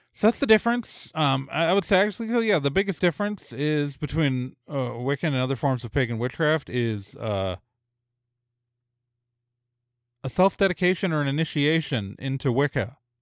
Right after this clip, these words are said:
That's, that's the biggest. And then obviously going from there, I am, we are twenty minutes into this damn show and I've only gone through two questions. Oh, I am glad I didn't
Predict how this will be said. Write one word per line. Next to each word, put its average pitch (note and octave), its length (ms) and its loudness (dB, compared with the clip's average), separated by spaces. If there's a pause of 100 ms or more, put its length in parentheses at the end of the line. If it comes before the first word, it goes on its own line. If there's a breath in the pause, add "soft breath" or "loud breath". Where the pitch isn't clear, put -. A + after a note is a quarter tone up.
(440)
That's, - 500 -8 (220)
that's F3 180 0
the D3+ 100 -4
biggest. F3+ 460 4
And C#3 180 -2
then C#3 280 -6
obviously A#2 500 -6 (460 soft breath)
going A2 160 -4
from A2+ 180 -6
there, A#2+ 180 2
I C3+ 200 0
am, F2 180 -2 (1080)
we A3+ 80 -4
are D3 100 2
twenty G3 460 -2 (840)
minutes F#3 480 -14
into F#3 220 -4
this C#3 200 -6
damn E3+ 300 -2
show D3 560 -2
and C#3+ 100 -6
I've D#3+ 140 -2
only E3+ 160 -4
gone D#3+ 160 -2
through D3+ 160 -8
two E3+ 180 -6
questions. D3 680 -6 (140)
Oh, D3+ 200 -4
I D#3+ 160 -2
am C3+ 180 -2
glad D3+ 540 -4
I B2 180 -6
didn't C3+ 480 -8